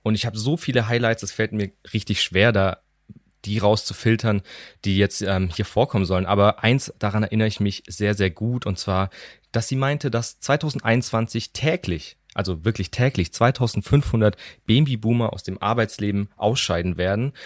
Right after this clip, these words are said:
und die nachfolgenden Generationen, also nicht nur Gen-, Generation Y und Z, sondern auch unsere Generation, müssen das dann irgendwie auffangen. Und das bringt ja natürlich das Thema Personal oder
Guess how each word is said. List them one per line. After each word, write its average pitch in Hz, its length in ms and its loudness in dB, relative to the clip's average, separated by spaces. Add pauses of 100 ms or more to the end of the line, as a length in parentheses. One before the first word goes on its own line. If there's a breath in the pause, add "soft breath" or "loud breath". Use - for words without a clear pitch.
(280 loud breath)
und 107 120 0
die 110 80 4
nachfolgenden 120 640 4
Generationen, 110 680 0
also 95 180 -2
nicht 101 220 -2
nur 101 320 0
Gen-, 101 240 -2
Generation 90 680 -2
Y 92 260 4
und 92 120 -6
Z, 113 300 0 (180 loud breath)
sondern 101 200 0
auch 98 120 -2
unsere 123 320 -2
Generation, 95 800 -4 (300 loud breath)
müssen 120 260 0
das 110 160 -2
dann 107 120 0
irgendwie 110 380 2
auffangen. 82 640 -2 (540 loud breath)
Und 107 420 0 (220)
das - 160 -8
bringt 123 280 -2
ja 117 80 2
natürlich 113 420 0
das - 180 -2
Thema 113 240 4
Personal 101 600 2
oder 95 380 0